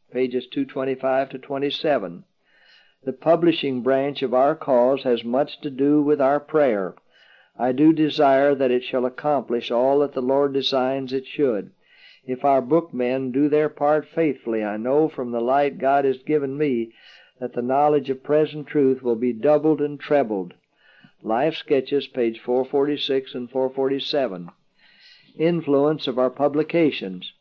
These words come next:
I have been shown that our publications should be printed in different languages and sent to every civilized country at any cost. What is the value of money at this time in comparison with the value of souls?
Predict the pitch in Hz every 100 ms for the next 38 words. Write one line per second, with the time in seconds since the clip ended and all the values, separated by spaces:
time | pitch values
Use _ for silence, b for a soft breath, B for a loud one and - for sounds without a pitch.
0 | _ b b b b b - 135 147 165
1 | 165 147 151 147 151 147 131 131 135 139
2 | 151 156 151 151 - 147 131 143 131 139
3 | - 143 143 135 123 117 123 139 160 139
4 | 135 135 131 131 127 135 120 113 - 139
5 | 131 120 - 143 147 151 143 - 147 139
6 | 135 131 143 131 - 127 110 123 120 110
7 | 117 135 131 139 127 90 - _ _ _
8 | B B B B B B B - 151 170
9 | 156 160 123 135 143 151 160 151 143 147
10 | 127 123 117 135 139 - 143 123 120 120
11 | 120 120 113 127 135 135 - 143 139 131
12 | 127 127 135 139 131 - 151 127 101 87